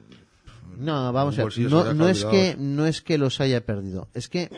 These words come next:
Speaker 1: posiblemente, eh, su trabajo en el taxi le permitía ganar ese dinero de más. Dinero que si él lo ganaba de más es porque otros lo ganaban de menos. Y ahora estas cifras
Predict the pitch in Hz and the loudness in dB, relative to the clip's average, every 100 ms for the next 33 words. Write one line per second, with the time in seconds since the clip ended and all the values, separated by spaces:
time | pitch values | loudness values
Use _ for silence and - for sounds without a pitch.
0 | - 120 - 160 175 180 165 175 175 - | -8 -6 -2 -2 0 -2 -4 -4 -4 -6
1 | - 117 113 110 107 107 104 110 104 113 | -6 -4 -2 -2 -2 -4 -6 -8 -8 -8
2 | 127 170 165 156 170 180 160 135 123 120 | -6 -4 -4 -4 -6 -4 -6 -4 -6 -8
3 | 113 151 156 139 127 117 135 151 139 147 | -6 -4 -2 -4 -4 -6 -6 -8 -6 -6
4 | 139 135 151 117 - - _ _ _ _ | -4 -4 -6 -10 -14 -20 _ _ _ _
5 | _ 104 135 175 165 214 _ _ _ _ | _ -4 0 2 0 -2 _ _ _ _
6 | 113 - 147 175 123 120 160 147 127 147 | -10 -4 0 0 -2 -2 -2 -2 -4 -6
7 | 202 - - 131 151 135 156 170 151 170 | -8 -12 -14 -8 -6 -2 -2 -2 -2 -6
8 | - _ - 120 123 135 151 147 123 175 | -6 _ -4 -4 -4 -6 -6 -6 -6 -6
9 | 165 - - _ _ _ _ 113 151 165 | -10 -14 -20 _ _ _ _ -2 2 2
10 | 156 180 - 202 - 170 196 | 0 -6 -6 -6 -4 -6 -6